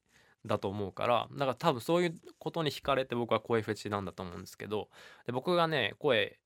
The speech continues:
いいなと思うのは、そう、あの、この間、この十月からかな、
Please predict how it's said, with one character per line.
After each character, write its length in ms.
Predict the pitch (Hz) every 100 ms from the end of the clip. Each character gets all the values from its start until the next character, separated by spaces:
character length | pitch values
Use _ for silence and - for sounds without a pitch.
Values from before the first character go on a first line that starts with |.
| _ -
い 140 | 131
い 40 | 110
な 180 | 92
と 140 | 101 95
思 140 | 98
う 40 | 87
の 120 | 90
は、 220 | 98 87 _ _ _ _ _ _ _ _ -
そ 200 | - 110
う、 40 |
あ 40 | 98
の、 100 | 101
こ 140 | 135
の 60 | 151
間、 260 | 143 139 - _ _ _ _
こ 100 | -
の 760 | 120 117 117 113 113 113 113 113
十 140 | 120
月 380 | 123 120 131 123
か 140 | -
ら 80 | 92
か 120 | -
な、 160 | 104 165